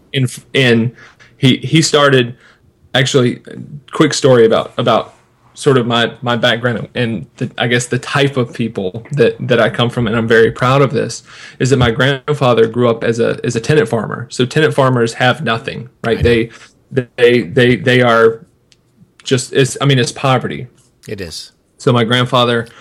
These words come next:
Speaker 2: It's really
Speaker 1: uh, was
Speaker 2: sl-, slavery.
Speaker 1: It is. It
Speaker 2: It's a
Speaker 1: is
Speaker 2: form
Speaker 1: in a,
Speaker 2: of slavery.
Speaker 1: in a, in a great, yeah, in, in, in many ways it, it is. Um,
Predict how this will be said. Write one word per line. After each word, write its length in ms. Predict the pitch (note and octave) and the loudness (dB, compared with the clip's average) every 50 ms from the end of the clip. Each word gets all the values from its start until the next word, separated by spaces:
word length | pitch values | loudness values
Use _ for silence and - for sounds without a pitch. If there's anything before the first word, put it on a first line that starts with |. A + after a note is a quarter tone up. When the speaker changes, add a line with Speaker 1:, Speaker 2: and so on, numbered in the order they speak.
| - - | -20 -20
Speaker 2:
It's 100 | - - | -12 -6
really 240 | C#3 D#3 D#3 C#3+ C3 | -4 -2 0 0 0
Speaker 1:
uh, 20 | |
was 140 | B2 A2+ G#2 | 0 0 -2
Speaker 2:
sl-, 220 | A2+ A#2+ A2+ A#2 G#2 | -6 -8 -10 -10 -10
slavery. 680 | - - - - A2 A2 G#2 G2 D#2+ D2 D2 C#2+ C#2 F#2 F#2 _ _ _ _ _ _ _ _ _ _ _ _ _ _ | -10 -10 -8 -6 -4 -4 -4 -6 -6 -10 -14 -14 -16 -18 -20 _ _ _ _ _ _ _ _ _ _ _ _ _ _
Speaker 1:
It 140 | F#3+ G3 F#3+ | 2 4 6
is. 340 | D#3 A#2+ G2+ A2+ - - _ - | 4 4 2 -2 -8 -14 _ -6
It 120 | C#3+ D3 | -2 0
Speaker 2:
It's 40 | D3 | 2
a 20 | |
Speaker 1:
is 160 | D3 C3+ A#2 B2 | 2 0 0 -4
Speaker 2:
form 220 | A#2 C#3 C3+ B2+ | -4 -4 -4 -2
Speaker 1:
in 80 | B2+ A2+ | -4 -6
a, 20 | |
Speaker 2:
of 180 | D#2 - - - _ _ | -8 -10 -16 -20 _ _
slavery. 400 | _ - - F2+ D#2+ D2 C#2 - - | _ -16 -14 -14 -14 -14 -12 -8 -4
Speaker 1:
in 80 | C#3 | -4
a, 40 | D3 D3 - - - - | -4 -4 -4 -8 -6 -2
in 60 | D3 D3 | 0 0
a 40 | |
great, 320 | C3+ B2 C#3 C3+ C3 - - | 2 4 2 2 2 -2 -2
yeah, 220 | - C#3 C3+ B2 A#2+ | 0 2 2 2 2
in, 200 | B2 C3 B2 - - | 0 -2 -4 -6 -6
in, 280 | - C3+ C3+ C3 A#2+ - - | -6 -4 -4 -4 -4 -6 -4
in 220 | B2+ C3+ C3+ C3+ | -2 0 2 2
many 180 | C#3 C#3 C#3 C#3 | 4 4 4 4
ways 380 | C3 C3 B2 A#2+ A#2 A2+ - | 4 4 4 2 2 -2 -4
it, 260 | - - B2 A2+ G#2+ - | -2 -2 -2 -2 -2 -2
it 140 | - B2+ A#2+ | -2 2 4
is. 420 | A#2 A2+ F#2+ F#2 - - - - - - | 4 4 4 2 0 -4 -10 -12 -6 -2
Um, 500 | A#2+ A#2 A2+ G#2+ A2 A2 A#2+ A#2+ - | 0 0 2 0 0 -2 -4 -6 -8